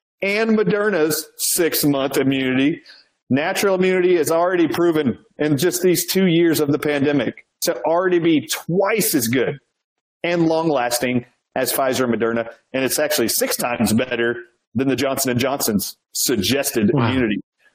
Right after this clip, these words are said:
Speaker 1: Natural
Speaker 2: Well,
Speaker 1: immunity
Speaker 2: th-
Speaker 1: is far superior.
Speaker 2: But natural immunity ha-, it has a major problem.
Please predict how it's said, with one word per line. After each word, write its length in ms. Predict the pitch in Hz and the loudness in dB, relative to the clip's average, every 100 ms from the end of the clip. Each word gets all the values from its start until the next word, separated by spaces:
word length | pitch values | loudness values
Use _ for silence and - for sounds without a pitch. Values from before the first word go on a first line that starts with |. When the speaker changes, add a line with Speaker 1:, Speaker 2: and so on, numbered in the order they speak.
| _ - | _ -4
Speaker 1:
Natural 400 | 127 165 - 202 | -2 -2 0 0
Speaker 2:
Well, 100 | 196 | 2
Speaker 1:
immunity 300 | 175 165 160 | 2 2 2
Speaker 2:
th- 140 | 202 | 0
Speaker 1:
is 100 | 269 | -2
far 240 | 202 160 180 | 0 2 0
superior. 680 | - 156 160 131 101 87 _ _ _ _ _ _ - | 0 0 0 2 0 -4 _ _ _ _ _ _ -4
Speaker 2:
But 180 | 165 | 0
natural 380 | 160 196 277 180 | 0 -2 -2 0
immunity 420 | 151 175 202 135 | 2 2 2 2
ha-, 200 | 123 127 135 | 0 -2 -2
it 180 | 156 | -4
has 240 | 151 160 139 | -2 -2 0
a 60 | |
major 480 | 117 113 135 190 135 | 2 2 2 0 -2
problem. 580 | 110 139 202 147 - 117 | -2 -2 0 -2 -4 -10